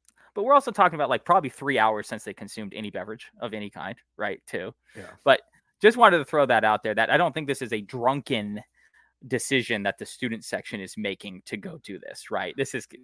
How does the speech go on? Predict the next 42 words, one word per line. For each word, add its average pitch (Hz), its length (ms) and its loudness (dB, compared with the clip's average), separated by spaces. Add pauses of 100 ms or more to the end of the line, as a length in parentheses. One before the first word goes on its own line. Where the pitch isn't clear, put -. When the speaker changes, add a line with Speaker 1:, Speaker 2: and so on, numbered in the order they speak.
(200)
Speaker 1:
is 107 140 -16
not 117 340 2
that. 57 300 -8 (200)
So 117 460 2
that's - 260 4
not 135 180 8
a 120 40 2
f-, - 180 -20
I 147 120 10
don't 170 220 6
even 117 160 -4
think 123 140 -4
that's 120 140 0
a 113 60 -14
factor 101 520 2
in 95 100 -10
this 87 160 -16
discussion, 82 680 -6
is 104 200 -10
the, 92 200 -8 (340)
is 113 80 -16
the 143 80 4
level 131 300 4
of 110 80 -2
sobriety 107 640 4
of 87 100 -12
the - 60 -20
student 98 380 -10
section 147 340 -10
Speaker 2:
Yeah. 123 120 -6 (120)
Speaker 1:
for, - 200 -12
for 107 140 -10
this - 240 -16
type - 140 -10
of - 60 -20
stuff. - 320 -18 (580)
Speaker 2:
The 135 60 4
whole 185 200 6
issue 123 380 -2
is 110 160 -8
just - 360 -6
the 113 360 -4